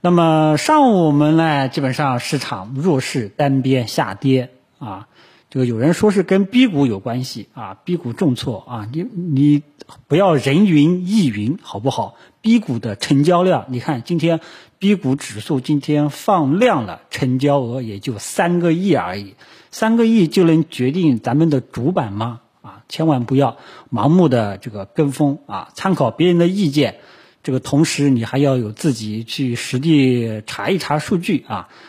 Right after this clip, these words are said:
所以上午呢是一个单边下跌啊，上午呢还在说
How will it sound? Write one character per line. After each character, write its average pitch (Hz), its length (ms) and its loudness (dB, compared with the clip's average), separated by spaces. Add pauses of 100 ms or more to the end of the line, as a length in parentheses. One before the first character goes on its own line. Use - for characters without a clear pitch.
(160)
所 202 120 2
以 214 260 2
上 226 280 2
午 170 60 4
呢 143 100 4
是 165 120 0
一 156 40 0
个 143 160 0
单 175 220 2
边 165 140 4
下 165 200 -2
跌 147 300 -4 (100)
啊， - 320 -12
上 220 240 0
午 190 80 4
呢 170 80 4
还 175 140 0
在 185 160 4
说 196 360 0